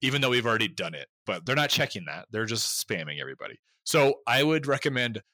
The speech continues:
not calling back one of those phone numbers. I have no idea who you're talking to when you do that.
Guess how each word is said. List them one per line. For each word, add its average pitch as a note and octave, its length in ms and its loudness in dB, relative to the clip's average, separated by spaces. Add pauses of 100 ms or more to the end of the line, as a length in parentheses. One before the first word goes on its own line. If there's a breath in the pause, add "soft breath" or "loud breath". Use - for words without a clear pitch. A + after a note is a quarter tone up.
(100)
not A2+ 460 -2 (160)
calling G#2 340 0
back G2 260 0
one G#2 80 -2
of F2+ 60 -2
those E2+ 160 -2
phone A#2+ 260 -2
numbers. F2 300 -6
I G2 80 -2
have F2 160 -8
no A#2 240 0
idea D#2 320 -4
who F2 120 -10
you're D2+ 140 -8
talking D2+ 360 -10
to - 120 -12
when D2 120 -16
you C#2+ 60 -18
do C#2 120 -16
that. A1+ 140 -12